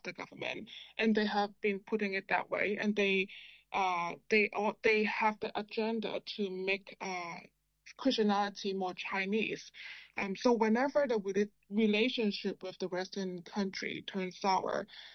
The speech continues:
it's unlikely for, um, the president, President Xi, to lose the, lose,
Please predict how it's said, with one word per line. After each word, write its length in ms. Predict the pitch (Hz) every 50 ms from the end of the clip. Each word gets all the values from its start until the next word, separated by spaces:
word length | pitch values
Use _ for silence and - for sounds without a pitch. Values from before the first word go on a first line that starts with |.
| - _ _ -
it's 220 | 220 214 196 - - _ -
unlikely 680 | 208 208 202 202 202 208 214 - - 214 214 214 208
for, 520 | 214 - - 202 190 185 175 180 175 175 - -
um, 380 | 185 180 170 165 - - - _ _ _ _ _ -
the 60 | 208
president, 680 | 208 - 277 302 285 - 220 - 135 151 190 170 196 - -
President 400 | - 220 208 214 214 208 196 196
Xi, 420 | - - - 180 175 175 185 196 - -
to 280 | - 196 185 185 190 - - - - - _ _
lose 320 | - 202 214 214 214 214 208
the, 380 | - 208 196 185 175 175 - -
lose, 280 | 202 202 220 220 214